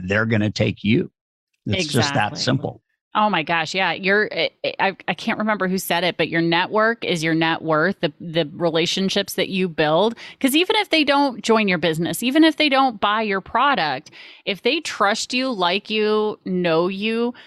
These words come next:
Speaker 2: they're gonna refer people to you. They're going to, they're going to provide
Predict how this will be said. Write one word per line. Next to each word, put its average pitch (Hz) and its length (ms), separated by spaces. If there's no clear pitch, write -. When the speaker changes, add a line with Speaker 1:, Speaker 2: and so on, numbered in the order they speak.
Speaker 2:
they're 214 120
gonna 175 180
refer 165 400
people 233 380
to 247 180
you. 240 500
They're 202 220
going 190 420
to, 175 560
they're 196 340
going 196 300
to 175 240
provide 190 540